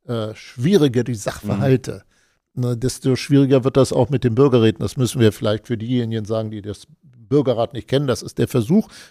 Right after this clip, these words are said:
Speaker 1: mit einer repräsentativen Gruppe aus der Bevölkerung gewissermaßen ein Thema durchzuarbeiten,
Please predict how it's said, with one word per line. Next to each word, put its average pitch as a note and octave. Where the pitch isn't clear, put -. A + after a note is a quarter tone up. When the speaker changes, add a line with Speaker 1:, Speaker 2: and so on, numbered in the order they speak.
Speaker 1:
mit -
einer A#2
repräsentativen C3
Gruppe A#2+
aus -
der -
Bevölkerung B2
gewissermaßen A2+
ein G#2+
Thema A#2
durchzuarbeiten, B2+